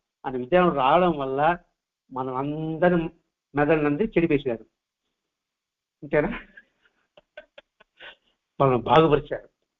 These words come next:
మనం బాగుపరిచారనే కారకుడు పాలపాటి గురువు గారు. అందుకని ఆ పాలపాటి గారి ఆరాధన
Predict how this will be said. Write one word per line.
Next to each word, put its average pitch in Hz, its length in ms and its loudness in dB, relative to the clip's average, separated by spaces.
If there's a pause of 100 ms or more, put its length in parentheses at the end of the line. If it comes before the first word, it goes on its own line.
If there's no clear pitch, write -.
(640)
మనం 120 160 -12
బాగుపరిచారనే 220 600 4
కారకుడు 180 460 -4 (220)
పాలపాటి 135 380 -6
గురువు 123 240 -8
గారు. 117 240 -10 (1200)
అందుకని 220 480 2
ఆ 165 180 2
పాలపాటి 190 560 0
గారి 165 500 -2
ఆరాధన 151 440 -2